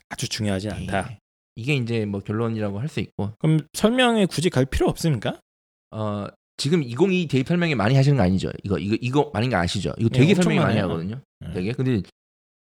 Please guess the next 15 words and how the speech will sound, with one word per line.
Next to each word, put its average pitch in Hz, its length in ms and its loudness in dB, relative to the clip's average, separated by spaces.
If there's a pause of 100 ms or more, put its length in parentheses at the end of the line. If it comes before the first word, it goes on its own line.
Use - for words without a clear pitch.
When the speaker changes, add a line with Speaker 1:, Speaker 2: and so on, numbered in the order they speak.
(420)
Speaker 2:
누가 147 240 2
하는지는 175 320 4
잘 120 140 2
모르겠어요. 95 540 -2 (140)
Speaker 1:
<laughs> - 580 -14
Speaker 2:
아니, 165 140 2
왜 151 160 4
나한테는 165 380 2
설명회 185 420 0
이거 127 180 2
해달라고 170 480 2
아무도 113 280 -2
안 95 60 0
하는지 107 180 -2
모르겠어요. 92 520 -12